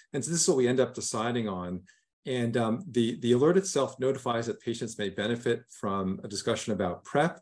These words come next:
It mentions that C D C recommends this is something for all sexually active patients, but that this particular patient should be prioritized for prep discussions because of their E H R histories.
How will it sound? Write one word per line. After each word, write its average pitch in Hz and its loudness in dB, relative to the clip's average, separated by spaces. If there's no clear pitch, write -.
It 120 0
mentions 117 6
that 98 4
C - 2
D 113 0
C 110 0
recommends 104 0
this - -4
is 98 -2
something 110 0
for - 0
all 123 2
sexually 113 0
active 98 -4
patients, 98 -2
but 120 2
that 113 4
this 139 4
particular 185 2
patient 120 2
should - -12
be 110 2
prioritized 117 2
for - -12
prep - -6
discussions 98 -8
because - -4
of 95 -4
their 95 2
E 110 2
H 104 0
R 92 0
histories. 104 -2